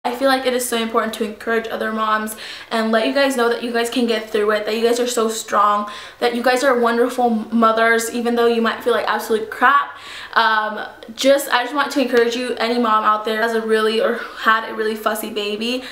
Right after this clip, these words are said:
Uh, maybe you can relate to me, maybe you're going through this, but I just want you to know that it gets better. It, it really does get better. Uh, okay guys, so Aaliyah was born on April eleventh, two thousand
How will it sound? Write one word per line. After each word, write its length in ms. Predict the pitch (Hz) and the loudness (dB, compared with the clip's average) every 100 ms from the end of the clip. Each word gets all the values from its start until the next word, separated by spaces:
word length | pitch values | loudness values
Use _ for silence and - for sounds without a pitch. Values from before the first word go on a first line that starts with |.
| - - | -14 -2
Uh, 180 | - 214 | 0 0
maybe 200 | 220 214 | -2 -6
you 100 | 226 | -6
can 140 | - 208 | -6 -4
relate 360 | 214 254 262 | 0 0 0
to 100 | - | -2
me, 160 | 269 262 | 0 0
maybe 240 | 233 214 | 0 -4
you're 160 | 208 208 | -6 -6
going 260 | 220 220 240 | -2 -2 -2
through 180 | 240 | -2
this, 380 | 226 240 262 269 - - - | 2 4 4 -2 -8 -16 -6
but 120 | - 233 | 2 2
I 40 | |
just 120 | 254 | 2
want 160 | 285 269 | -2 0
you 60 | |
to 100 | 247 | 0
know 260 | 233 220 220 | 2 2 2
that 200 | 220 - | 0 -2
it 120 | 214 | 0
gets 240 | 226 226 220 | 2 2 0
better. 460 | 208 190 139 - - | 0 0 -2 -8 -4
It, 300 | 220 - - | -2 -2 -2
it 120 | 220 | 2
really 240 | 233 262 | 2 2
does 200 | 247 220 | 2 2
get 200 | 233 220 | 2 0
better. 380 | 233 208 214 208 - - - | 0 -2 -2 -4 -8 -14 -2
Uh, 300 | 220 214 208 208 - _ _ - - - - - | 0 2 0 -2 -12 _ _ -16 -16 -20 -6 0
okay 200 | 285 370 | 2 4
guys, 240 | 339 339 | 4 2
so 140 | 330 277 | -2 0
Aaliyah 320 | 262 311 359 | 0 2 2
was 180 | 359 269 | 2 -2
born 280 | 226 220 226 | 2 4 4
on 260 | 226 226 | 2 0
April 560 | - 247 254 277 277 269 | -2 -2 2 4 6 4
eleventh, 680 | 262 226 214 208 214 220 - - | 2 0 0 0 -2 -6 -8 -12
two 220 | - 311 311 | -2 0 2
thousand 640 | 269 233 240 233 226 226 | 2 2 2 0 -2 -4